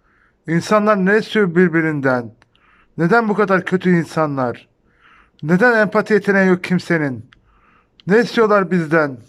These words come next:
Biz iyi insanlarız diye mi bize böyle yapıyorlar? Bıktım artık yaşamaktan. Canıma tak etti. Ne yapacağımı da bilemiyorum. İnsanlar neden bu kadar kötü? Ne istiyorlar benden? Ne yaptım onlara ben?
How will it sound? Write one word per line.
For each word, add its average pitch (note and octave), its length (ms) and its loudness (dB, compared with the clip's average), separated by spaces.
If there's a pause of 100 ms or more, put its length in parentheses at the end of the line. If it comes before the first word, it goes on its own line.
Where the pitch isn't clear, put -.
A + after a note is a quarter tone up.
(120)
Biz F#3 140 0
iyi A3+ 160 2
insanlarız G#3+ 540 0
diye A#3+ 120 2
mi A3+ 140 0
bize F#3+ 180 0
böyle F3+ 180 4
yapıyorlar? C#3+ 720 -4 (760)
Bıktım A3+ 300 0
artık G#3 300 -2
yaşamaktan. F3+ 760 0 (300)
Canıma F#3+ 340 0
tak G3 200 -2
etti. D#3 500 -2 (720)
Ne D#3+ 60 0
yapacağımı G3 520 2
da F#3+ 140 2
bilemiyorum. F3 680 2 (680)
İnsanlar G#3 460 2
neden G3 300 2
bu G3 60 0
kadar F#3+ 300 0
kötü? C3+ 460 -4 (460)
Ne F#3+ 140 2
istiyorlar G3 520 2
benden? C#3+ 460 -2
Ne D#3+ 60 -2
yaptım G3+ 320 0
onlara D#3 400 0
ben? A#2 260 -4